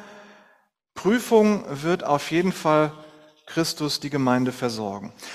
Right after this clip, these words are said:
So, nun die Prüfung, die hier erwähnt ist, über den ganzen Erdkreis, ist nicht die große Trübsal, die weiter hinten in der Offenbarung kommt. Da ist nämlich hier noch nicht von einem satanischen Aufstand die Rede. Das ist auch nicht das Weltende.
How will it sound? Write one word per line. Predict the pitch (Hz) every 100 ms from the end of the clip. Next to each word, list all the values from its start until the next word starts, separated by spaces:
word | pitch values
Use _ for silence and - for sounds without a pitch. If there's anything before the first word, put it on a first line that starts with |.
| -
So, | 165 131
nun | 143 170
die | 165
Prüfung, | - 269 269 190
die | 160
hier | 156 160
erwähnt | 151 143 180 196
ist, | 135 180 - -
über | 147 156
den | 151 151
ganzen | 170 -
Erdkreis, | 123 151 190 - 135 147 -
ist | 151 147 165
nicht | 196 277 -
die | 226
große | 196 190 196 190
Trübsal, | - 220 214 - 127 135
die | 147
weiter | 147 160 156
hinten | 147 196 147 123
in | 135
der | 127
Offenbarung | 120 - 117 120 117 117
kommt. | - 117 202 - - - - - - -
Da |
ist | 156 190 202
nämlich | 196 190
hier | 202 196
noch | 185
nicht | 165 247 -
von | 202
einem | 190
satanischen | 175 170 185 196 190 170
Aufstand | 151 202 - 135 123
die | 123
Rede. | 113 110 120 202 233 - - - - -
Das | - - - 160 160
ist | 180
auch | 165 175
nicht | 233 247
das | 208
Weltende. | 220 262 - 117 107 95 101